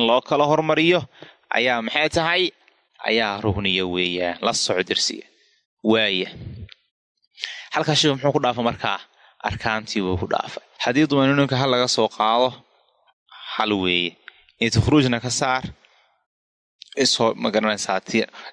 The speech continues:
eh, afar iyo toban bay isugu imaanayaan. Saa oo la soco. As-sujuud bayna sajdatiina haddii hal, as-sujuudiina haddii hal laga soo qaado, saddex iyo toban bay tegeysaa. Saa marka oo la soco. "Wa sunanuhaa."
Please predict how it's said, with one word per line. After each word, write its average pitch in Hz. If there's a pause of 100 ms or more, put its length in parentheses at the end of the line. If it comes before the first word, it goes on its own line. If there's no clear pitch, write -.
eh, 101
afar 113
iyo 107
toban 98
bay 92
isugu 92
imaanayaan. 85
Saa 98
oo 90
la 90
soco. 95 (600)
As-sujuud 120
bayna 127
sajdatiina 113
haddii 113
hal, 117 (140)
as-sujuudiina 127
haddii 117
hal 127
laga 117
soo 120
qaado, 120 (420)
saddex 117
iyo 95
toban 98
bay 90
tegeysaa. - (360)
Saa 104
marka 98
oo -
la 101
soco. - (2000)
"Wa 131
sunanuhaa." 123